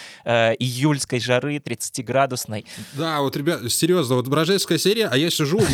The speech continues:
Speaker 2: ну, я буквально
Speaker 1: <laughs> Обтекаешь,
Speaker 2: ну,
Speaker 1: да.
Speaker 2: ну, я, ну,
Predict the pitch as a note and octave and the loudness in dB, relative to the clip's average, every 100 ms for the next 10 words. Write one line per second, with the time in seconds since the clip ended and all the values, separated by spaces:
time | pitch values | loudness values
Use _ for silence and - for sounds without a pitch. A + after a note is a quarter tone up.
0 | C3 D#3+ E3 D#3 C3+ F3+ F#3+ D3 B2 - | 2 2 2 0 -2 0 0 2 2 2
1 | - C#3 A#2 A#2+ - - - A#2+ A#2+ A#2+ | 6 6 6 -2 -12 -18 -16 0 4 6
2 | C3 F3 D#3 D3+ E3+ | 4 2 0 0 0